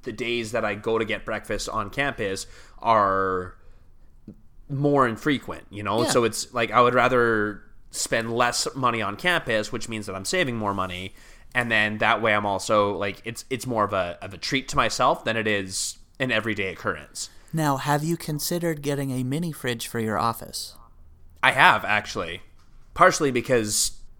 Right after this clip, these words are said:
Speaker 1: it's not too big a deal, but every now and then I'll bring a sandwich that has mayonnaise on it, and, like, I don't really care if the mayonnaise sits out. When I was growing up, we'd always have mayonnaise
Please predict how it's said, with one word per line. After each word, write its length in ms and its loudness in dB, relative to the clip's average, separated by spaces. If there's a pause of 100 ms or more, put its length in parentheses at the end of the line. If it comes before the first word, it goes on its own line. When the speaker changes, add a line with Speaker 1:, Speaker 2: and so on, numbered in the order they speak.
(140)
Speaker 1:
it's 220 0
not 340 -2
too 360 2
big 200 -4
a 40 -2
deal, 440 4
but 540 0 (520)
every 160 2
now 140 6
and 80 4
then 100 4
I'll 80 6
bring 180 0
a 40 -2
sandwich 440 -2
that 140 -2
has 420 2 (300)
mayonnaise 480 0
on 180 8
it, 240 0
and, 360 -6
like, 340 -12
I 100 -2
don't 240 -2
really 260 -4
care 200 0
if 80 -2
the 60 -10
mayonnaise 380 -2
sits 220 -4
out. 160 2
When 140 -2
I 80 4
was 100 -2
growing 340 -2
up, 140 0
we'd 120 -4
always 240 0
have 180 0
mayonnaise 580 -4